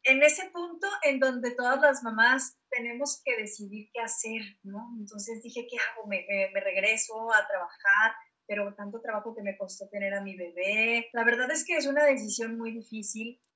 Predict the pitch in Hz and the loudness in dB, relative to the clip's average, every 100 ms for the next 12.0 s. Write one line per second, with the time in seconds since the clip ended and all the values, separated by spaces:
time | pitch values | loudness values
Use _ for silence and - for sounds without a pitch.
0 | - 190 233 247 262 277 294 311 359 370 | -14 -4 0 0 2 4 6 6 4 4
1 | 403 349 247 - 220 247 - 226 190 208 | 4 2 2 0 -2 -2 -2 -2 -2 -4
2 | 208 233 233 214 233 262 277 277 269 - | -6 -8 -10 -8 -6 -2 2 2 2 -2
3 | 233 240 240 226 226 214 220 220 208 202 | -4 -4 -8 -10 -8 -8 -4 -4 -4 -4
4 | 202 202 196 202 208 202 190 180 180 202 | -4 -4 -6 -4 -4 -2 -2 -4 -4 -8
5 | - _ _ 233 214 196 190 196 262 - | -10 _ _ 0 2 0 -4 -8 -10 -8
6 | 262 254 330 285 240 - - - 302 269 | -8 -8 -8 -4 -6 -4 -6 -4 -2 -2
7 | 262 233 254 269 277 285 294 294 302 339 | -2 -4 -4 -4 4 6 6 2 -4 0
8 | 392 349 - 254 311 311 247 - - 202 | 0 0 -4 -4 -4 -4 -4 -4 -2 0
9 | 208 - 302 294 - - - - - - | -2 2 4 4 2 0 6 6 4 -6
10 | 240 262 269 233 240 240 254 262 226 214 | -2 0 0 -4 -2 -2 -4 -4 -2 -2
11 | 214 226 208 190 - 226 208 233 262 262 | -2 -10 -10 -8 -8 -6 -6 -2 -4 -6